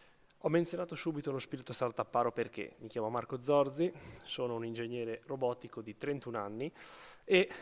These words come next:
nella vita faccio l'imprenditore, e s-, specialmente di una startup che si occupa di produrre software per robotica industriale.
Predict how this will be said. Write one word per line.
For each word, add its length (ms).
nella 220
vita 240
faccio 340
l'imprenditore, 960
e 80
s-, 120
specialmente 580
di 80
una 140
startup 600
che 120
si 140
occupa 320
di 100
produrre 400
software 440
per 320
robotica 440
industriale. 840